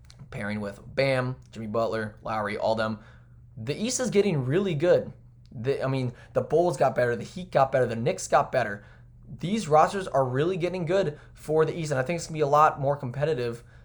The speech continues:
than it's been in prior years. I really thought last year it was, it was competitive. The Hawks were a nice surprise, but I'm loving where the East is going.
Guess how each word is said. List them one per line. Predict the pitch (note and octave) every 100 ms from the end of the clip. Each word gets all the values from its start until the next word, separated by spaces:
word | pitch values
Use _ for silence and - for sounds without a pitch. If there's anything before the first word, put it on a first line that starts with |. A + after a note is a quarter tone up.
| -
than | C3
it's | C3 -
been | - C#3
in | B2
prior | - B2+ A#2+
years. | A#2+ B2+
I | A2
really | A#2 B2+
thought | B2 A2
last | G#2+ A2+ A#2 -
year | A2+ A#2 - -
it | B2+
was, | A#2 G#2+ -
it | C3
was | B2
competitive. | B2+ A2+ A#2+ A#2 A#2
The | -
Hawks | A#2 A2+ -
were | A2+
a |
nice | A2 A2
surprise, | - - A2+ A2+ A2 - - -
but | A2+ A#2
I'm | B2 C3
loving | C#3 C#3+
where | C3
the | B2+ B2+
East | A#2+
is | A2+
going. | A2+ G#2+ D#2 C#3